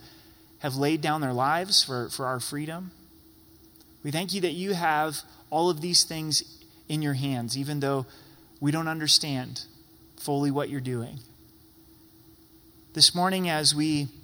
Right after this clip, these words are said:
open up your word, we pray you would speak to us, that we would have a greater understanding of you, Jesus. We pray for the ladies at the women's retreat, that you would bless them and refresh them.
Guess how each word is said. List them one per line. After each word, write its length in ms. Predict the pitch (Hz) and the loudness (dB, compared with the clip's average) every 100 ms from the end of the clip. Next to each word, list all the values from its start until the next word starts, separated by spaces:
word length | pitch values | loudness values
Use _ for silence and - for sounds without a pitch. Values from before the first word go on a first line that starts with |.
| - | -6
open 240 | 160 165 180 | -2 0 -2
up 160 | 156 | -2
your 100 | 139 | 0
word, 360 | 127 147 185 175 | 0 2 2 0
we 100 | 139 | -2
pray 220 | 127 156 | -4 -4
you 140 | 147 127 | -2 -2
would 100 | 117 | 0
speak 320 | - 180 175 | -2 -4 -6
to 160 | 190 | -6
us, 340 | 190 190 - - - - - - - - - - - | -6 -4 -4 -4 -10 -20 -20 -20 -20 -20 -20 -20 -18
that 80 | - | -4
we 140 | 139 151 | 2 2
would 100 | 151 | 2
have 180 | 151 | 2
a 60 | 139 | 0
greater 420 | 123 143 156 170 | -2 0 0 0
understanding 840 | 135 165 151 - - 156 165 160 131 | -2 -4 2 2 2 -4 -6 -6 -6
of 80 | |
you, 160 | 123 151 | -6 -6
Jesus. 680 | 147 165 170 185 - - - - - - - - - - - - - - - | -6 -4 -4 -2 -4 -4 -10 -20 -20 -20 -20 -20 -20 -20 -20 -20 -20 -20 -8
We 140 | 123 | -8
pray 260 | - 156 156 | -2 -2 0
for 160 | 170 | 0
the 100 | 147 | 0
ladies 340 | 143 151 156 139 | 2 0 0 0
at 100 | 135 | -2
the 80 | |
women's 340 | 127 160 175 165 | -4 -4 -2 -2
retreat, 380 | 156 - 165 160 | -2 -4 -6 -6
that 100 | 110 | -8
you 140 | 127 | -6
would 140 | 123 | -6
bless 360 | 120 127 139 - | -4 -4 2 2
them 300 | 156 147 147 | 0 -8 -6
and 100 | 120 | -8
refresh 480 | 110 - 139 139 - | -8 -6 -4 -4 -4
them. 300 | 139 131 | -6 -8